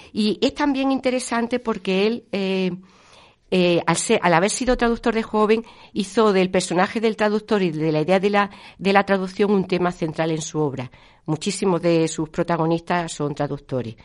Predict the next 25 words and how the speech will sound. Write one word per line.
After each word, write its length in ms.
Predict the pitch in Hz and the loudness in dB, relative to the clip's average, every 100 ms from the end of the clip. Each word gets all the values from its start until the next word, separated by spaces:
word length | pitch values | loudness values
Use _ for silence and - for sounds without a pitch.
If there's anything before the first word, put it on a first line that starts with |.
| - - - _ _ | -20 -20 -20 _ _
Eh, 480 | 165 151 143 139 135 131 131 - _ _ _ _ _ _ _ _ _ | 0 2 2 2 0 -4 -8 -14 _ _ _ _ _ _ _ _ _
y 360 | 214 202 185 - | 0 2 2 4
en 140 | 180 | 4
esta, 300 | 214 - 226 | 4 2 0
en 340 | 214 220 - 185 | 2 2 2 -2
esta 200 | 185 220 | -4 -6
primera 360 | 208 214 208 | -2 0 2
novela 360 | 208 202 202 202 - - - | 2 2 2 0 -4 -20 -12
ya, 220 | 156 165 | 0 0
ya 160 | 160 185 | 2 2
empieza, 560 | 196 196 202 - 208 - - - - | 2 2 -2 2 0 0 -16 -20 -6
eh, 420 | - 180 165 160 - | 0 2 4 2 4
a 100 | 156 | 4
tratar 400 | 156 156 165 175 | 6 4 4 4
los 240 | 185 190 - | 4 2 0
temas 300 | 190 180 156 | 2 2 0
que, 380 | - 151 147 - | -2 0 -2 -4
que 80 | |
se 160 | 160 170 | -6 -2
van, 400 | 156 156 - - | -2 -2 -4 -8
que 80 | - | -10
se 140 | - | -6
van 180 | 156 156 | -4 -2
a, 300 | 151 147 135 | -2 -2 -4
a, 520 | - 151 143 143 139 | -6 -4 -2 -2 -4